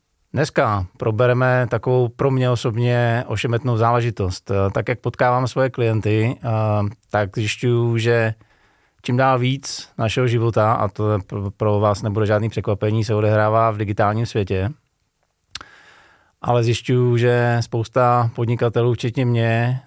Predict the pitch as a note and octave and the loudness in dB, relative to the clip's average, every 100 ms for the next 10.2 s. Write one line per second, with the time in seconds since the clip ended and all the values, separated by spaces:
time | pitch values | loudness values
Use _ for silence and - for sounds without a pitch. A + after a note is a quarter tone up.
0 | - G#2+ G#2+ A#2 A2+ A2 - G#2 A2+ - | -4 0 2 4 2 0 -4 -6 -8 -2
1 | A#2 A2+ A2+ A2 - G#2+ A2 G#2+ A2 A2 | 0 2 2 0 -2 0 2 2 2 0
2 | G#2 G2+ A2 G#2+ A2 B2 B2 G2+ G#2 A2+ | -2 0 0 2 2 0 -2 -4 -2 0
3 | A2 G2+ A2 A2 G#2+ G#2 G#2 G#2+ - - | 2 2 0 2 2 4 2 -2 -6 -6
4 | G#2 G#2 - A2 G#2 G#2 G#2 G#2 G#2+ G2+ | -4 -2 -2 -2 -2 0 0 2 0 0
5 | G2 G#2+ G#2 G#2 G#2+ G2 G2 G#2+ G#2 G#2 | 0 0 0 0 0 -2 -4 0 0 0
6 | G2 G2 - G#2 G2+ G2+ G2+ - G#2 G2+ | -2 -6 -2 0 0 0 -2 -2 0 0
7 | F#2+ _ _ _ _ G#2 G#2 F#2+ F2 - | -2 _ _ _ _ -4 -2 -2 -4 -8
8 | _ _ _ - - A2 A#2+ A2 A#2 A2 | _ _ _ -10 -2 0 2 0 0 2
9 | A2 G#2+ G2+ G2+ G2+ - G#2+ A2 G#2 A#2+ | 4 4 2 -2 -4 -2 0 2 2 2
10 | C3 D#3 | 0 -2